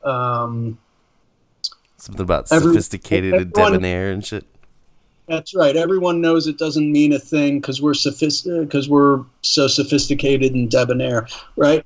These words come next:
Speaker 2: Yeah.
Speaker 1: So, um, and I think that's, uh, uh, you know, a common attitude among, among certain people anyway, or at least they purport to, to believe that when they're,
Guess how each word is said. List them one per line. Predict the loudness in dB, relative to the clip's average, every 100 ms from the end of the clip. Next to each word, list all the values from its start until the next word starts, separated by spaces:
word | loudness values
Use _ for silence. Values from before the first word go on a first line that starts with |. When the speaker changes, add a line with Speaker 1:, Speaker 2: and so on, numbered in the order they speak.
| -2
Speaker 2:
Yeah. | -2 -2
Speaker 1:
So, | 2 4 6 4 0 -14 -20 -4
um, | 0 2 2 0 -2 -2
and | 0 2
I |
think | 2 2
that's, | 2 2 0 -6 -8 -6
uh, | -4 -2 0 0 0 -2 -10 _
uh, | -4 -2 -2 -2 -2 -2 -4 -8 _ -20 _ _ _ _
you | -4 0
know, | 2
a | 2
common | 0 2 2 2
attitude | 2 0 0 -2
among, | -2 -4 -6 -8 -2
among | 0 0 -2 -4 -8 -20 -16 -4
certain | 0 2 2 2
people | 2 4 4 4 0 _
anyway, | -4 0 2 4
or | 4
at | 4
least | 2 2 0
they | 0
purport | -2 -2 2 0 0
to, | -2 -2 -4 -16 _
to | -6
believe | -4 -4 -2 -2 2
that | 2 2 0
when | -2
they're, | 0 0 -2